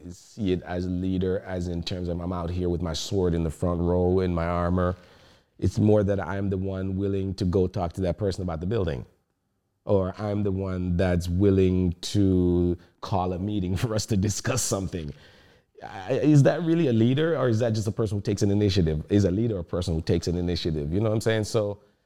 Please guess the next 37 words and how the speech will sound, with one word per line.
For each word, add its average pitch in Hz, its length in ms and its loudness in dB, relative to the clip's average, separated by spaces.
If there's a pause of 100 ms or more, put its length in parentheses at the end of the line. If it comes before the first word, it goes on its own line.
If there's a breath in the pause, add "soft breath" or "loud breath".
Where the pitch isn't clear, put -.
(920)
what 113 540 4
is 131 180 0
a 101 60 0
leader? 101 260 -2
I 113 60 -4
mean, 180 140 0
there's 196 120 2
a 277 60 0
lot 196 160 2
of - 100 0
sacrifice 98 560 -2
involved 90 680 -2
in 117 140 2
it, - 340 -4
in 92 240 4
being 95 240 6
a 85 60 2
leader. 85 460 4
And, 87 200 0
and 95 180 2
even 117 220 6
sometimes 104 360 0
people 90 160 -2
are 82 60 0
like, 76 80 2
"What 123 80 4
are 131 40 4
you 117 60 2
talking 123 180 0
about 98 160 2
sacrifice? 92 460 -4
You 117 80 6
benefit 101 500 0
from 90 180 -4
these 87 180 0
things." 80 240 -4
So 80 340 -6